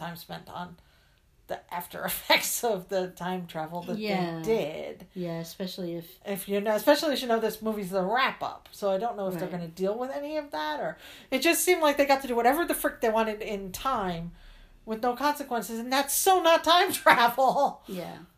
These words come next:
Speaker 1: But I guess maybe they're
Speaker 2: Well, but
Speaker 1: making a use.
Speaker 2: since, well, but since then they sent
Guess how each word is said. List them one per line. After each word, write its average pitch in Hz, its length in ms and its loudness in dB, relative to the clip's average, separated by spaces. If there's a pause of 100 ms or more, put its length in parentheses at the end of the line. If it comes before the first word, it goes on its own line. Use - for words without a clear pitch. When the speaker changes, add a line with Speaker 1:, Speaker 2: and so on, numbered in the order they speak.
(200)
Speaker 1:
But 214 140 4
I 214 80 2
guess 226 360 0 (140)
maybe 247 400 -6
they're 262 120 2
Speaker 2:
Well, 285 160 2
but 226 120 -4
Speaker 1:
making 254 260 -2
a 208 120 -4
use. 240 520 -6
Speaker 2:
since, 285 500 -6 (280)
well, 247 320 -4 (180)
but 240 160 -4
since 254 320 -8
then 233 240 -6
they 220 100 -8
sent 214 340 -10